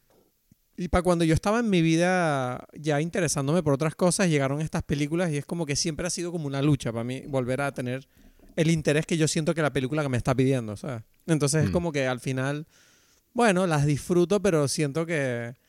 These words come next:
Speaker 1: siento que, ¿sabes? Hay una parte de mí que dice, "Pero te-, nos gusta". Mm, me, no sé si me gustan tanto. O sea,
Speaker 2: Mm.
Speaker 1: sí, están bien. A nivel fílmico,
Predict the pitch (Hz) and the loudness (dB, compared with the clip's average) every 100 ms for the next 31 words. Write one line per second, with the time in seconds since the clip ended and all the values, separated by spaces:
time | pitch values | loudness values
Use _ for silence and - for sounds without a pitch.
0 | _ _ _ - 196 262 - - 202 170 | _ _ _ 0 2 2 0 -2 -4 -2
1 | 180 135 120 143 165 185 185 - 185 160 | 0 0 -2 0 0 2 0 2 2 2
2 | 185 180 147 139 151 - - 175 127 165 | 0 -2 -2 -2 -4 -4 -8 -4 -2 0
3 | 339 - 131 - 151 170 175 170 - _ | -2 -2 -6 -6 -10 -8 -6 -8 -10 _
4 | _ _ - 139 - 151 160 190 170 196 | _ _ -6 -6 -2 -2 0 0 -2 -4
5 | 175 135 123 151 151 160 127 110 113 127 | -4 -2 -2 -4 -2 -2 -2 -8 -12 -12
6 | 123 - _ - 117 - 196 139 156 165 | -12 -14 _ -4 -2 2 2 2 0 0
7 | 160 165 127 123 139 143 190 - 233 180 | 2 2 2 -2 2 4 4 2 -2 0
8 | 123 110 110 | -4 -6 -10